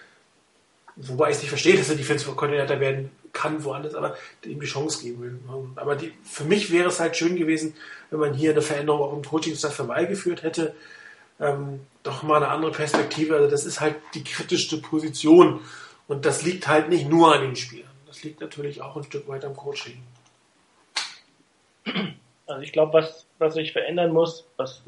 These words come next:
Speaker 2: wäre mir noch wichtiger als, ähm, als Veränderung im Coaching-Staff, weil ich, äh, würde es oder ich begrüße es eigentlich, dass man versucht, das Coaching-Staff, äh, intakt zu halten, zumindest mal noch für eine Saison. Ähm,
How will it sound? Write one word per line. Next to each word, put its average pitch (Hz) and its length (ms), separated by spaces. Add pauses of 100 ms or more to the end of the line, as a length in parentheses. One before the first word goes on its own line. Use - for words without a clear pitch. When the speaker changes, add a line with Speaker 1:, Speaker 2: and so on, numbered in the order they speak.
(260)
Speaker 2:
wäre 151 300
mir 170 500 (400)
noch 143 220
wichtiger 165 460
als, 143 360
ähm, 135 460 (960)
als 139 220
Veränderung 156 420
im 147 120
Coaching-Staff, 175 640
weil 180 180
ich, - 280
äh, 147 300 (880)
würde 151 300
es 156 240
oder 143 160
ich - 140
begrüße 175 500
es 131 140
eigentlich, 147 360
dass 151 220
man 151 160
versucht, 151 360
das 147 140
Coaching-Staff, 151 840
äh, 143 260
intakt 156 360
zu 135 120
halten, 131 320
zumindest 156 520
mal 143 160
noch 147 160
für 135 140
eine 151 220
Saison. 143 540 (640)
Ähm, 147 420